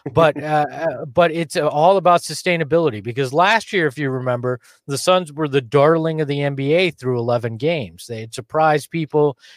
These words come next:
Speaker 1: huge win again, uh, over, over the seventy-sixers, who were thought to be a favorite in the East, uh, early in, in the season at home. Uh, there was a lot that, that got people excited, but they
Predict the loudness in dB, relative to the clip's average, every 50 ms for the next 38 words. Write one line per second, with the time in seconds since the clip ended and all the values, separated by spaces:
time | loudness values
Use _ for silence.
0 | _ _ -10 -6 -4 -4 -4 -4 -2 -2 0 0 0 0 0 0 0 0 -2 -6
1 | -10 -4 0 2 2 2 2 0 0 0 0 0 -2 -6 _ _ _ _ _ _
2 | -4 -4 -2 -2 -2 -2 -4 -2 0 2 2 2 0 -4 -8 -6 -4 -4 -4 -4
3 | -4 -6 -8 -8 -8 -8 -6 -6 -4 -2 0 0 0 0 -2 -6 -8 -6 -6 -6
4 | -4 -2 0 0 0 0 -4 -6 -6 -8 -14 -16 -14 -14 -12 -10 -8 -6 -6 -6
5 | -6 -8 -12 _ _ -20 -20 _ _ -2 0 0 0 -2 -6 -8 -6 -4 -2 -2
6 | 0 0 -2 -2 -2 -4 -4 -6 -10 -14 -14 -12 -8 -6 -6 -6 -6 -6 -4 -6
7 | -6 -6 -6 -6 -6 -6 -6 -4 -2 0 2 2 2 0 0 0 0 0 2 2
8 | 2 2 0 -2 -6 -10 -12 -12 -12 -12 -14 -6 _ 0 2 4 4 4 2 2
9 | 0 2 4 4 6 6 6 4 0 _ 0 2 2 2 -2 _ _ 0 2 2
10 | 2 0 _ 2 2 2 2 -2 -6 -8 -6 -2 -2 -2 -2 -2 0 2 2 4
11 | 4 2 0 -2 -2 -6 -10 _ _ _ _ _ _ _ _ _ _ _ -6 -4
12 | -4 -4 -6